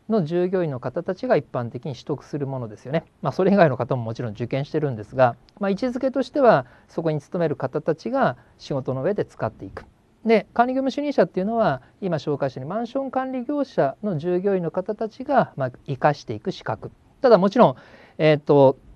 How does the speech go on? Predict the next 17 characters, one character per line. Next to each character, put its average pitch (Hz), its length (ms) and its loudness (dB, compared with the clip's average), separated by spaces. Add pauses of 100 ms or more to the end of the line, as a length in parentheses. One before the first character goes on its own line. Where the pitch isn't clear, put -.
(760)
不 180 120 2
動 185 120 10
産 180 320 2
会 208 200 10
社 156 100 0
に 131 60 -2
勤 - 200 -2
め 160 120 2
て 139 100 0
い 123 60 0
る 123 80 0
わ 139 100 2
け 170 100 -4
で 139 120 0
は 110 80 -6
な 131 160 2
い、 113 100 -4